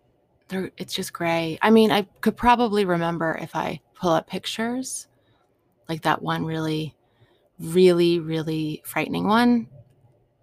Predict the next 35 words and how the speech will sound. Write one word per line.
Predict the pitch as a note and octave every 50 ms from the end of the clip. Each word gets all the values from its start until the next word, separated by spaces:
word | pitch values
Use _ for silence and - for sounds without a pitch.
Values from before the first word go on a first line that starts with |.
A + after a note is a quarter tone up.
| _ _ _ _ _ -
that | F3 E3+ E3
I | D#3+ D#3+
post | D#3+ - - D#3+ D#3 E3 - - - - -
periodically | - - F#3+ F3 F3 F3+ F3 F3+ F#3 - - F#3+ F#3
on | F3+ E3+
my | E3+ E3 D#3+
Instagram | E3+ E3 - - - F3+ F3+ F3+
account, | F3+ - - G3 F#3+ G3 G3 - - - - -
like | - E3 -
the | - D#3+
before | - - D#3+ - - E3 D#3+
and | D#3+ D#3+
after, | D#3 D#3 - - - F3+ F3+ F3 F3 F3+ _ _ _ _ _ _ _ _ _ _ _
where, | - E3 D#3+ D#3 -
like, | - E3 D#3+ - -
it's | - - -
clear | - - - - - G3 F#3+ F3+ F#3 F3+ F3
to | F3+
me | F3+ F#3 F#3 F#3 G3 G#3 A3 G3 F#3
now | F3 E3 D#3+ D3+ D3+ E3 E3+ G3 A#3+ C4+ C4 - _ _ _ _
when | - F3+ F3
I | E3
look | D#3+ E3 D#3 -
at | -
that | E3+ D#3 - _
before | - D#3 - - D#3+ D#3+
picture, | D#3+ - F3+ - - - G3+ G3+ G#3 G#3 G3 - _ _ _ _ _ _ _ _ _ _ _ _ _ _ _ _ _ _ _ _ _ _ _ _ _ _ _ _ _ _ _ _ _ _ -
like, | E3+ - -
the | F3+
months | E3+ E3 E3 E3+ E3+ - -
before | - - C3+ - - E3 D#3+ D#3+
I | D#3+ E3
finally | - D#3+ D#3 D#3 D#3+ D#3+ D#3+ D#3+ D#3+ D#3+ D#3+ D#3
surrendered | - - - D#3 D3+ D3+ D#3+ D#3+ F3 F3 F3+ F3+ F3
and, | E3+ E3 D#3 D#3